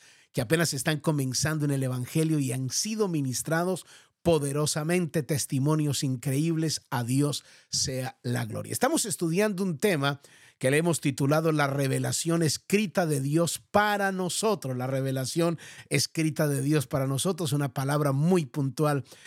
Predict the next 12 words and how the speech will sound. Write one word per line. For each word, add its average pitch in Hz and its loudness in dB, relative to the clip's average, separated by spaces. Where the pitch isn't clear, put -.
muy 160 4
poderosa. 127 -4
Para 170 0
entrar 269 2
directamente 214 0
donde 143 0
nos 139 -2
quedamos 151 0
el 131 -4
día 156 2
de 160 2
ayer, 151 0